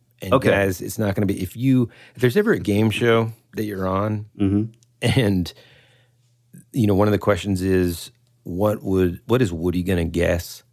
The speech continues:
Speaker 1: or what's his theory gonna be?
Speaker 2: Oh, yeah.
Speaker 1: The answer, of course, would be
Speaker 2: Time
Speaker 1: time
Speaker 2: travel.
Speaker 1: travel, right?
Speaker 2: Mm-hmm.
Speaker 1: Like, so much of these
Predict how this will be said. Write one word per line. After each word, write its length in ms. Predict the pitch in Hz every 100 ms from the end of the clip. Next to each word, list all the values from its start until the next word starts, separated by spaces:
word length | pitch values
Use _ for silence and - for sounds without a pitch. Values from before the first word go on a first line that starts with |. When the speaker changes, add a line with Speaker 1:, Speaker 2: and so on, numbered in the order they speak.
| _
Speaker 1:
or 140 | - 82
what's 260 | 98 95
his 200 | 107 95
theory 300 | - 92 90
gonna 160 | 87 87
be? 440 | 82 90 85 85 - _ -
Speaker 2:
Oh, 100 | 113
yeah. 80 | 82
Speaker 1:
The 140 | 123
answer, 280 | 170 160 113
of 120 | 92
course, 540 | - 95 87 82 - - _
would 220 | - 92 80
be 400 | 67 67 69 - _ _ _ _ _ _
Speaker 2:
Time 160 | - 95
Speaker 1:
time 100 | 101
Speaker 2:
travel. 140 | -
Speaker 1:
travel, 480 | - - - - - _ -
right? 340 | 104 104 87
Speaker 2:
Mm-hmm. 120 | 85 - - - - 110
Speaker 1:
Like, 280 | 101 92 - _
so 360 | - - - 131
much 360 | 127 135 131
of 100 | 123
these 380 | 107 104 95 87